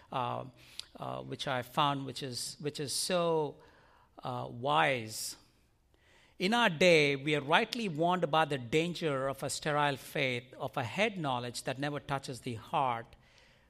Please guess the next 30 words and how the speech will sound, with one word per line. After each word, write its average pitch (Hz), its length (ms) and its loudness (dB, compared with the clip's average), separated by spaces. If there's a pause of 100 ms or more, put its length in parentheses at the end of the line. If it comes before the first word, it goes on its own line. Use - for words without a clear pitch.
(160)
but 139 120 -2
we 143 100 0
need 147 300 -2
equally 156 520 -4
to 151 100 -8
be 131 160 -6
careful 139 580 -4
of 117 140 -12
a 127 80 -6
heart 160 420 0
knowledge 120 500 -6
that 123 100 -10
never 127 240 -6
touches 123 460 -6
the 127 120 -10
head." 113 460 -4 (1120)
What 202 120 4
it's 190 140 0
saying 202 220 4
is, 165 120 0
you - 240 -10
know, 175 80 2
we 190 160 2
always 285 260 4
talk 233 280 8
about, 165 400 6
you 233 40 -4
know, 185 240 4
this 160 200 -2
person 160 440 0